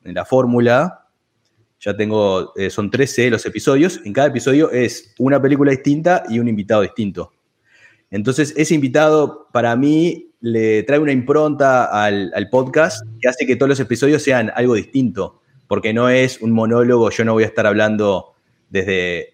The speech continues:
de mi per-, perspectiva, de mi experiencia, sino que el invitado trae su película favorita. Lo que intento dar, espero que se vea el resultado,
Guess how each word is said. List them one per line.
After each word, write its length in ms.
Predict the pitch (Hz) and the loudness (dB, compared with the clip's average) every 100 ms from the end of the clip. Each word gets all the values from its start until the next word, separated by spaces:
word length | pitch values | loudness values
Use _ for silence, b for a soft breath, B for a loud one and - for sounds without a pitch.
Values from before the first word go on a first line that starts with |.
| _ | _
de 120 | 95 | -10
mi 200 | 95 110 110 | -4 -2 0
per-, 280 | 107 - - | -2 -4 -6
perspectiva, 640 | 104 107 104 113 113 104 | -4 -2 -2 0 2 2
de 80 | 98 | 0
mi 80 | 107 | -4
experiencia, 500 | - 107 117 123 147 | -2 0 0 0 0
sino 280 | 117 120 | 0 0
que 440 | 117 123 113 98 - b b _ _ - | 2 2 2 0 -6 b b _ _ -10
el 160 | 101 110 | -6 -4
invitado 320 | 104 107 151 | -4 0 0
trae 140 | 156 156 | 2 0
su 120 | 113 | -2
película 260 | 117 139 | 0 0
favorita. 720 | 127 104 113 120 98 87 - _ _ _ _ | 0 2 2 0 -2 -6 -10 _ _ _ _
Lo 180 | 117 123 | -4 -2
que 80 | 117 | -2
intento 600 | 110 143 147 147 127 113 | 0 0 2 2 4 4
dar, 260 | 123 127 | 4 2
espero 420 | 123 - 127 139 107 | 0 0 2 2 0
que 540 | 107 101 92 90 - | 0 0 -2 -6 -14
se 200 | - 98 | -8 -2
vea 140 | 98 113 | 0 0
el 80 | 101 | -2
resultado, 840 | - 95 113 104 98 101 139 - | -8 -2 0 2 2 0 -4 -14